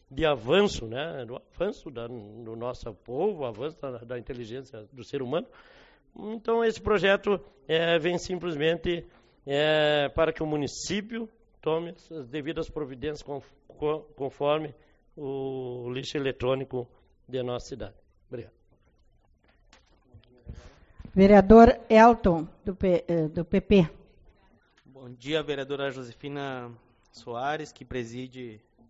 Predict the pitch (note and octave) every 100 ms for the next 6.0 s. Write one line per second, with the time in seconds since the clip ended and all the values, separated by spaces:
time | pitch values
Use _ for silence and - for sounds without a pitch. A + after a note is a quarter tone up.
0 | _ _ - C3+ A#2+ B2+ B2+ B2 C3+ A#2+
1 | A#2+ C#3 D3+ D3 D3+ D3 _ _ _ C3
2 | B2+ C3 B2 B2 A#2+ A#2 B2+ D3 C3+ C3
3 | B2+ - A#2+ A2+ B2 C#3 C#3+ C#3+ _ _
4 | _ _ - C3+ - C#3 - C3+ C3+ B2+
5 | C#3+ C3+ C3 C3+ C3 B2+ - B2 A#2 _